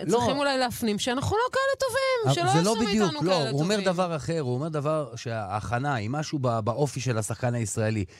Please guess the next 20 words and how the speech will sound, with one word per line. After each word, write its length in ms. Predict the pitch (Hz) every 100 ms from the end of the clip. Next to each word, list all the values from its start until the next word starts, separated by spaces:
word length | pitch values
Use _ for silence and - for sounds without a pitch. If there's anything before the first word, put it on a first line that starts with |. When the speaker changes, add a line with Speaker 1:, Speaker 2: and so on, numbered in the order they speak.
| -
Speaker 2:
מה 180 | 123 185
אנחנו 220 | 220 185
צריכים 180 | 185 190
לעשות 240 | 190 180 175
באמת 200 | 175 180
שזה 240 | 143 117
ייפסק 520 | 120 104 123 - 180
הדבר 280 | 170 156 160
הזה 140 | 160 151
ונגיע 340 | 127 117 175
לכל 260 | 175 - 180
משחק 300 | 170 170 170
אותו 160 | 156
דבר, 240 | 175 170 185
ואנחנו 320 | 135 123 117
לא 80 | 143
צריכים 260 | 175 180 180 - - -
לחשוב 460 | 120 - 190 147
בראש 340 | 147 151 185 -
שאנחנו 340 | 139 123 123